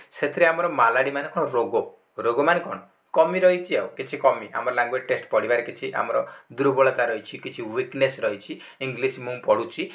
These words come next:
English grammar ମୁଁ ପଢ଼ୁଛି, ମୋର ସେ English ଗ୍ରାମାରରେ କିଛି weak ରହୁଛି, କିଛି ରୋଗ ମାନେ ବେ-, ମାନେ କିଛି କମି ରହୁଛି। ରୋଗ ମାନେ କ'ଣ? ବେମାର। ବେମାର ମାନେ କିଛି କମି ରହୁଛି। ତ ମାଲାଡି ମାନେ କ'ଣ? ନା କିଛି କ-, ଭାଷାରେ, କିଛି ଲାଙ୍ଗୁଏଜରେ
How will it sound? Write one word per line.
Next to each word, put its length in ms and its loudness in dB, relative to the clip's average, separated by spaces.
English 320 -4
grammar 400 4
ମୁଁ 100 -10
ପଢ଼ୁଛି, 300 -2
ମୋର 160 -2
ସେ 160 -8
English 280 -8
ଗ୍ରାମାରରେ 340 -2
କିଛି 260 -12
weak 260 -6
ରହୁଛି, 340 -8
କିଛି 300 -12
ରୋଗ 260 4
ମାନେ 180 4
ବେ-, 180 -4
ମାନେ 300 -4
କିଛି 180 -2
କମି 320 4
ରହୁଛି। 420 -8
ରୋଗ 260 0
ମାନେ 160 2
କ'ଣ? 200 -6
ବେମାର। 360 -2
ବେମାର 280 4
ମାନେ 140 0
କିଛି 180 -10
କମି 300 2
ରହୁଛି। 340 -6
ତ 40 0
ମାଲାଡି 420 4
ମାନେ 180 -4
କ'ଣ? 140 -2
ନା 100 2
କିଛି 280 -2
କ-, 220 -2
ଭାଷାରେ, 540 0
କିଛି 340 -8
ଲାଙ୍ଗୁଏଜରେ 580 0